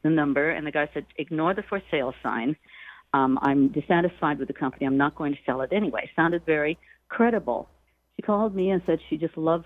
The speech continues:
the place. She went to look at it. It was just perfect, small, little garden area, everything for her and a girl. And, um, it turned out, then she said, "Maybe I should check on it." And I said, "Well, what's the for sale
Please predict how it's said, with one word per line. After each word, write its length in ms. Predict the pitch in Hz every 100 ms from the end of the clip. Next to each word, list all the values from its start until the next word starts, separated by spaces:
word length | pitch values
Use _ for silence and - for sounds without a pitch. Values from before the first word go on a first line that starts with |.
| -
the 80 | -
place. 260 | - 123 -
She 60 | 131
went 180 | 143 -
to 60 |
look 280 | 185 170 -
at 140 | 143 135
it. 120 | 131
It 60 |
was 100 | 170 -
just 200 | 147 -
perfect, 480 | - 160 - 131 131 -
small, 360 | 139 131 131 135 - - _ _
little 220 | - 151 156
garden 420 | 139 143 139 143
area, 300 | 131 127 131
everything 340 | - 123 131 135
for 140 | 151
her 100 | 151
and 80 | 147
a 60 | 143
girl. 260 | 135 139 - -
And, 280 | 156 156 151 151
um, 300 | 147 143 139 _ - - - - _
it 160 | - 151 -
turned 320 | 202 190 156 170
out, 400 | 190 156 151 - - - _ -
then 180 | 160 180
she 100 | 185
said, 200 | 185 156
"Maybe 280 | 160 196 233
I 120 | 185
should 220 | 175 139 - _ -
check 180 | 165 -
on 160 | 123 117
it." 20 |
And 120 | 135
I 100 | 139 -
said, 160 | 143 - - - -
"Well, 100 | 156
what's 180 | 190 190
the 80 | 180
for 140 | 160 -
sale 220 | 214